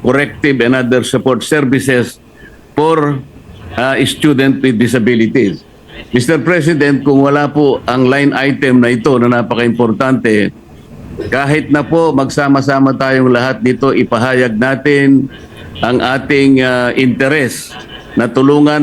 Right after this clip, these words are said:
ang ating mga mag-aaral na may disabilities, ngunit may kakulangan po sapagkat na maring nakaligtaan po. Napaka-importante po ng line item na ito, Mister President, kaya ko lamang po, ah,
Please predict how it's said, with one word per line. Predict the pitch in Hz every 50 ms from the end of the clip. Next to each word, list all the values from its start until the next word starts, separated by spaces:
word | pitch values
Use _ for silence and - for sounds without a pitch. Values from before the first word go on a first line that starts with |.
| 139 123
ang | 127
ating | 131 131 135 117 139 139 123
mga | 123 123 123 123
mag-aaral | 120 120 120 117 120 117 120 135 131 123
na | 123 120
may | 120
disabilities, | 113 117 120 101 123 107 110 151 160 165 160 - 156 147 139 131 127 110
ngunit | 117 131 139 143 139 - - -
may | 131 139 143
kakulangan | 139 131 113 135 135 135 135 143 151 156 143
po | 156 147 135
sapagkat | 127 - 131 110 98 123 120 113 127 123 - 127
na | 127 127 127 127 117 110 104 104 - - - - - - - -
maring | 139 131 143 147 147 156 160 156 156 151 147
nakaligtaan | 147 147 147 156 151 156 143 117 - 170 180 190 190
po. | 220 226 175 123 92 - - - -
Napaka-importante | 117 123 127 147 135 135 143 139 127 - 147 147 139 139 139 139 135 127 139 139 123
po | 135 135
ng | 127 123 123
line | 117 120 120 120 117 113
item | 120 117 117 123 120 117 113
na | 110
ito, | 110 107 110 107 101 98 92 - - - - - - - - -
Mister | - 110 110 110 - - 107
President, | 139 143 139 123 135 135 120 120 123 110 120
kaya | 117 117 117
ko | 110 117 120
lamang | 117 117 120 117 120 120 -
po, | 117 120 117 113 107 - - 90
ah, | 107 107 104 101 98 98 95 92 92